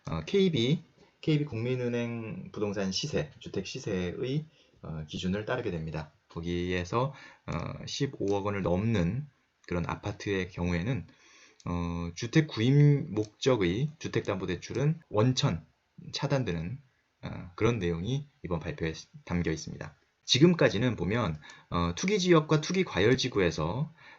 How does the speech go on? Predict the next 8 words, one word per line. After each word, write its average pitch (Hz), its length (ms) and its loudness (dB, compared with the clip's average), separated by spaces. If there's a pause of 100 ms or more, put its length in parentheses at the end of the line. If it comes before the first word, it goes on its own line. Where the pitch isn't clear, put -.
다주택 165 680 0
세대에 127 1000 2
대해서 87 680 0 (220)
일단은, 98 480 -2 (180)
어, 92 140 -4
주택담보대출이 101 720 0
금지가 101 360 0
돼 80 400 -2